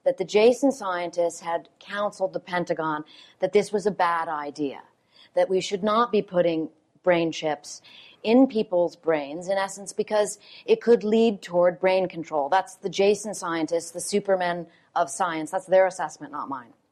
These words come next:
Um, you know, the steerable moth, the steerable rat could essentially become the steerable human. And I was told that the Jason scientists aren't really relevant anymore, that what is the group that has become more important is the Defense Science Board,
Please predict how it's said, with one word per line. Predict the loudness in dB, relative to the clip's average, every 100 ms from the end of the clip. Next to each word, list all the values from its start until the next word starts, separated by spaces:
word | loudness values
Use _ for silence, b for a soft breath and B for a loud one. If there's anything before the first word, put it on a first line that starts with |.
| _ B B B B B
Um, | 0 2 0 -2 -8 b b b b
you | 2
know, | 2
the | 4 0
steerable | 0 4 6 6 6 6
moth, | 6 6 4 0 _ _
the | -18
steerable | -4 2 4 4 4
rat | 4 4 2 -2
could | -6 -4
essentially | -2 2 2 2 0
become | -2 -4 -4 -4
the |
steerable | -6 0 0 0 -4
human. | 0 0 0 -8 _ B B B B B B
And | -2 0 0 -2 -6 -14 _ _ _ _ _ _
I | 2 4
was | 0
told | -6 2 4 4
that | 2
the | -2
Jason | 4 4 4 0
scientists | -6 -6 -6 -6 -6
aren't | -6 -4
really | -2 4
relevant | 6 6 2 -4
anymore, | -6 -10 -12 -14 -8
that | -4
what | 0 0
is | 0 b b b
the | -4
group | 4 6 6
that | 4
has | 2
become | -2 -4 -4 -2
more | 0 0
important | 0 -2 -2 -2 -6
is | -8
the | -4
Defense | -4 -2 -6 -2
Science | 2 2 2
Board, | -2 -2 0 0